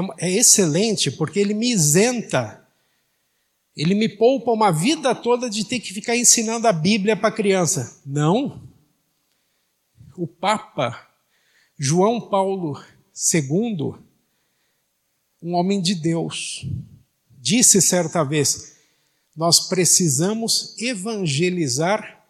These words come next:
os batizados." Você não tá isento de ensinar a palavra de Deus, de pegar a mão daquela criança e ir ensinando pelo caminho.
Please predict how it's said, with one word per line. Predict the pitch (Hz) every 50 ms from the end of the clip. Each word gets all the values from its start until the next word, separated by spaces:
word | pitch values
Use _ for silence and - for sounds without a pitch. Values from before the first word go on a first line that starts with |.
| _ -
os | 180 196 175 160
batizados." | 147 156 175 170 - - 175 143 120 123 127 113 107 98 104 101 - - - - - - _ _ _ _ _ _ _ _ _ _ _ _ _ _ _ _ _ _ _ _ _ _ _ _ _ _ _ _ _ _ _ _ _ _ _ _ _ 139
Você | 143 147 - - 202 196
não | 214 214 202 165
tá | - 202 202
isento | 196 175 147 123 113 117 156 185 202 196 175 - - - 160 139 110 87 - _ _ _ _ _ _ _ _ _ _ _ _ _ _ _ _ _ _ _ _ _ _ _ _ _ _ _ _
de | - 127 151 175
ensinar | 185 160 - - - 180 156 151 160 175 196 202
a | 190
palavra | - - 175 170 175 170 151 160 160 147
de | 139 139 131
Deus, | 120 127 139 170 196 208 - - - - - - - - _ _ _ _ _ _ _ _ _ _ _ _
de | - 143 143
pegar | - - 175 156 156 170 175
a | 165
mão | 160 175 190 226 220
daquela | 196 175 - - 175 170 165 -
criança | - 156 151 170 190 190 - - 202
e | 190
ir |
ensinando | 190 - - - 180 160 170 185 180 170
pelo | - - 190 185 190
caminho. | 185 - 196 190 175 170 180 190 190 175 143 120 107 -